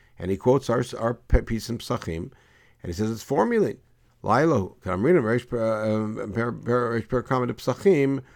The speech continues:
um, Tzeta Kochavim Lailahu. And what's Lailahu? Lailahu is Tzeta Kochavim. And it says there that Tzeta Kochavim is four milin after Shkia.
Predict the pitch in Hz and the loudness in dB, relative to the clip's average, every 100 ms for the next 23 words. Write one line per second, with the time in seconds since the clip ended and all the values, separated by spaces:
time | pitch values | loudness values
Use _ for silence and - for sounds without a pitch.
0 | - _ - - 113 113 113 113 113 107 | -20 _ -20 -4 0 2 2 2 0 -4
1 | 113 165 165 135 139 156 165 139 139 131 | 0 2 2 0 2 4 6 6 8 8
2 | 107 90 127 127 98 95 110 117 135 120 | 6 4 0 2 0 2 2 2 2 2
3 | - 113 101 110 101 113 101 82 98 - | -2 -4 -4 -10 -6 -4 -2 -4 -6 -8
4 | 101 95 131 117 123 151 104 - 123 135 | -10 -4 -2 -2 -2 -2 -4 -6 -6 -6
5 | 127 139 175 135 - 131 131 139 147 110 | -6 -4 -2 -4 -4 -4 -2 -2 -2 -4
6 | 104 117 - 143 - | -8 -16 -10 -6 -6